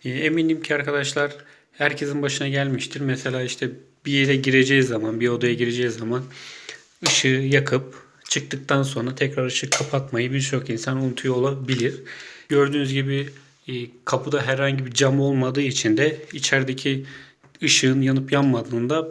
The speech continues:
bilemiyoruz. Bu sebepten dolayı ben, e, şu anahtarımın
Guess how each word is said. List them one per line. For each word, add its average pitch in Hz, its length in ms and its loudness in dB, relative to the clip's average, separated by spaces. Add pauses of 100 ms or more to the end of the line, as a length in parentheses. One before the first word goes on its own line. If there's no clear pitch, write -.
bilemiyoruz. 131 800 4 (400)
Bu 160 60 -4
sebepten 156 560 4
dolayı 139 340 2
ben, 151 220 0 (680)
e, 135 340 0
şu - 300 -4
anahtarımın 143 800 2